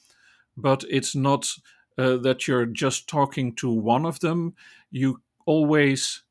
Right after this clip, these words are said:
um, talk to the whole team, so to speak, through that one that is your contact point.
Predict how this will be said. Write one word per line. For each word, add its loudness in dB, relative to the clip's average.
um, 0
talk 0
to -2
the -2
whole 4
team, 0
so 0
to -6
speak, 0
through 2
that 0
one 2
that -2
is -2
your 0
contact -6
point. -6